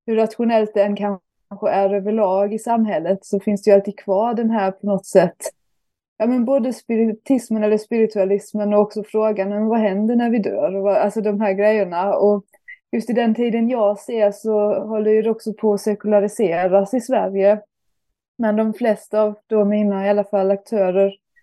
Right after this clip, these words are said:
är fortfarande väldigt förankrade i det här äldre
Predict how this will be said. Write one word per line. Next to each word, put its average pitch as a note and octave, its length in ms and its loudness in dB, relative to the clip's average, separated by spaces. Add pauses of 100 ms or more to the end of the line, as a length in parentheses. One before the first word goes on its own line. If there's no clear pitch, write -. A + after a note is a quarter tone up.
(200)
är A3 120 0
fortfarande A3+ 340 -2
väldigt A3 280 2
förankrade G3 600 -2
i G3 40 0
det G3+ 80 -4
här G3 340 -2 (640)
äldre F#3+ 600 0